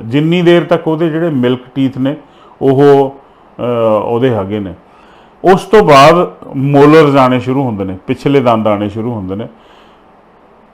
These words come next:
ਜਦੋਂ ਤ-, ਮੋਲਰਸ ਉਹ ਬੱਚੇ ਦੇ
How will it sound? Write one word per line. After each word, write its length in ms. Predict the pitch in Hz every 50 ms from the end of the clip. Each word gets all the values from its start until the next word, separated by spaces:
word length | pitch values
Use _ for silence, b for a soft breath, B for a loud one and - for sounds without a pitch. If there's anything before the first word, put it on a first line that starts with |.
| - 113
ਜਦੋਂ 420 | 107 113 147 165 165 175 214 226 226
ਤ-, 100 | - 208 - -
ਮੋਲਰਸ 760 | 160 151 143 147 143 143 139 147 156 170 196 202 190 170 185
ਉਹ 200 | - 180 185 180
ਬੱਚੇ 400 | 165 160 156 151 - 170 170 165
ਦੇ 180 | 180 190 -